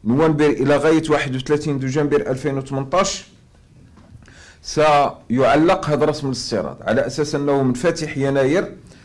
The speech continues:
سيطبق رسم الاستيراد بالمستوى الذي كان عليه قبل وقف الاستيفاء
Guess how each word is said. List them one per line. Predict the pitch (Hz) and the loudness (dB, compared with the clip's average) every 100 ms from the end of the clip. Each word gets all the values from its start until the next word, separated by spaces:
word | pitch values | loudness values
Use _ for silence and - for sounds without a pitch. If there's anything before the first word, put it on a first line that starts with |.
| - | -16
سيطبق | - 139 135 - 147 190 196 - - _ - - - - - _ | -2 0 0 -2 -2 0 -2 -4 -18 _ -20 -20 -20 -20 -20 _
رسم | - 151 151 | -4 -2 -2
الاستيراد | 143 135 147 139 165 | -4 -2 0 0 0
بالمستوى | 139 151 156 160 151 | 0 -2 0 2 2
الذي | 160 151 151 | 2 0 0
كان | 156 143 | 0 2
عليه | 127 131 190 120 - - | 2 4 2 2 -6 -2
قبل | 139 135 | 0 2
وقف | 151 170 - - - - _ | 2 0 -4 -18 -20 -20 _
الاستيفاء | 117 113 - 143 135 - | -6 -6 -6 -4 -4 -4